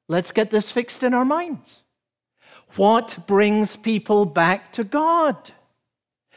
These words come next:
The passage of time won't do it. Judgment poured out on a nation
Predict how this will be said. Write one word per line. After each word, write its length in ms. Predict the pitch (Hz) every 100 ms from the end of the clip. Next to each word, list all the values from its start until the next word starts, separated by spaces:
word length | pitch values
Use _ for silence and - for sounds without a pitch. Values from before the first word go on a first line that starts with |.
| - -
The 80 | 254
passage 480 | 233 208 - 208
of 140 | 240 -
time 400 | - 320 359 349
won't 280 | 302 247 175
do 200 | 151 101
it. 320 | - _ _ _ _ _ _ _ -
Judgment 560 | 147 226 254 240 285 -
poured 340 | 269 294 247
out 200 | 277 285
on 120 | 285
a 80 | 311
nation 640 | 320 359 359 - - 175